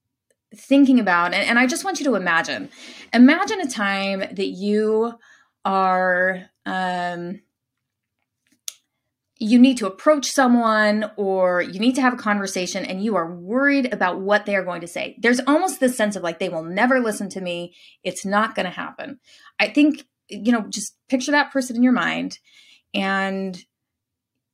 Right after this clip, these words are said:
here's what I've realized. When you walk away, you have made the decision for them. You have essentially said to them,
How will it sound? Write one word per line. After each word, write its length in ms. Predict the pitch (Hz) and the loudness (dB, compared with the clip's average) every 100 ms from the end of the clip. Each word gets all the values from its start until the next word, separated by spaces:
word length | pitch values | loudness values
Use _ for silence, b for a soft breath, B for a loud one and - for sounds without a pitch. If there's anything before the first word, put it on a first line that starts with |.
| _ _ | _ _
here's 600 | - 285 302 302 - - _ _ _ _ - | 0 2 2 0 -4 -10 _ _ _ _ -6
what 180 | 220 233 | 0 2
I've 220 | 208 202 | 2 2
realized. 720 | 190 175 175 170 170 - - _ _ _ _ _ - | -2 -4 -6 -10 -14 -20 -20 _ _ _ _ _ -4
When 160 | 214 | 0
you 160 | 226 269 | 2 4
walk 260 | 262 254 | 4 2
away, 320 | 262 240 202 220 | 0 0 0 -2
you 320 | 214 208 226 | -2 -4 -4
have 220 | 196 190 | -4 -6
made 360 | 180 208 220 196 | -4 -2 -2 -4
the 100 | 196 | -6
decision 520 | 190 - 185 190 180 | -6 -6 -8 -8 -10
for 320 | - 170 160 | -10 -8 -8
them. 320 | 147 - - _ _ _ _ _ _ _ _ _ | -8 -12 -16 _ _ _ _ _ _ _ _ _
You 220 | 196 254 | 2 2
have 160 | 311 269 | 4 2
essentially 480 | 220 220 208 190 208 | 2 -4 -4 -6 -8
said 320 | - 262 254 | -4 -2 -2
to 100 | - | -4
them, 420 | 180 170 165 - | -2 -2 -2 -8